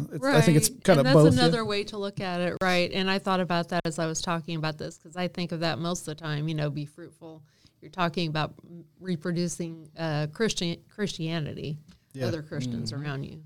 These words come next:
Speaker 1: Faith like a mustard seed,
Speaker 2: Mm-hmm.
Speaker 1: right?
Speaker 2: Right.
Speaker 1: That's,
Speaker 3: Mountains.
Speaker 1: that's it. <laughs> That's, uh, my, my grandmother's
Speaker 2: Giant
Speaker 1: favorite.
Speaker 2: tree.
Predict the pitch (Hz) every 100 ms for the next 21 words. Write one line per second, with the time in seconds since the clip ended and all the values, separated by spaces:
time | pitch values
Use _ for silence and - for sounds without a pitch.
0 | - - 165 156 156 143 139 135 127 120
1 | - 120 117 - 175 170 123 127 - _
2 | - 170 165 160 131 104 101 98 92 -
3 | - _ _ 139 131 - 139 98 - -
4 | 147 170 - 165 147 151 120 156 - -
5 | - - - 139 - 139 131 123 139 131
6 | 123 139 127 135 135 131 127 113 139 139
7 | 127 -